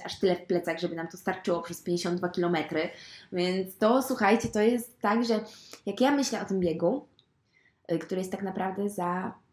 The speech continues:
kurczę, za niecałe półtora miesiąca, to ja czuję jednocześnie podekscytowanie, bardzo duże podekscytowanie, bo ja w ogóle uwielbiam sobie stawiać,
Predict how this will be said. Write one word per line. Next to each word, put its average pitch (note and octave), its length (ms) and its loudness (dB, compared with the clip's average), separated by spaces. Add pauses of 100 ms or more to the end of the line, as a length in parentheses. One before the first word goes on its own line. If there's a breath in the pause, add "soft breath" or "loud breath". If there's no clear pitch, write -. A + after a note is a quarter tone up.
(120)
kurczę, - 480 -10 (760)
za F3 140 0
niecałe F3 420 0
półtora F3 380 -8
miesiąca, - 460 -4 (680 loud breath)
to F#3+ 160 0
ja A3 140 2
czuję A3 220 2
jednocześnie F#3+ 580 -4 (720 soft breath)
podekscytowanie, G#3 960 2
bardzo G3 460 8
duże E3 160 -2
podekscytowanie, D#3+ 680 -4
bo G3 180 -2
ja G3+ 220 2
w G#3+ 40 0
ogóle A3+ 380 8
uwielbiam A#3+ 340 4
sobie G#3 160 2
stawiać, F#3+ 300 -2